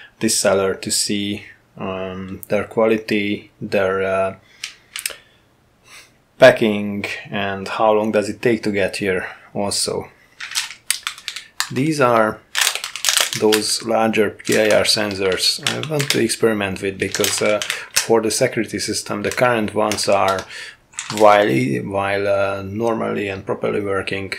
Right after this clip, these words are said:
they have a limited range. And I really want to try out these, as, uh, this style of P I R sensor reported to have a larger range. Anyway, we will see.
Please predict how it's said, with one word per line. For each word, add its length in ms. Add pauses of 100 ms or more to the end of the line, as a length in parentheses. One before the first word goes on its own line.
(240)
they 160
have 280
a 40
limited 440
range. 440 (920)
And 260
I 120
really 180
want 220
to 80
try 340
out 200
these, 420 (400)
as, 500
uh, 260 (680)
this 200
style 360
of 300
P 160
I 160
R 120
sensor 640 (120)
reported 640
to 240
have 340 (400)
a 60
larger 420 (100)
range. 360 (960)
Anyway, 380
we 140
will 140
see. 280